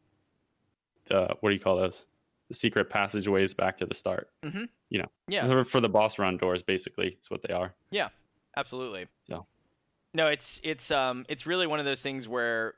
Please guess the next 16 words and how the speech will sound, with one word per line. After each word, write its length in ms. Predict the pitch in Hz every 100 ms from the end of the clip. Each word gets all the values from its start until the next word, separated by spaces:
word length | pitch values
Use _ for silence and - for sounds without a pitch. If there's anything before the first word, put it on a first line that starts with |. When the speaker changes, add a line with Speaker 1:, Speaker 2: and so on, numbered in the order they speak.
| -
Speaker 2:
a 60 |
lot 160 | 131 131
like 140 | 127 120
Resident 320 | 123 113 113
Evil, 340 | 110 113 107
Daryl, 420 | 104 101 101 98 -
to 80 |
kinda 220 | 107 107 101
put 140 | 107
it 100 | 101
to 60 | -
something 280 | 107 101
that 160 | 95 95 _ _ _
you've 200 | 113 -
played, 240 | 113 110 101
like, 240 | 98 -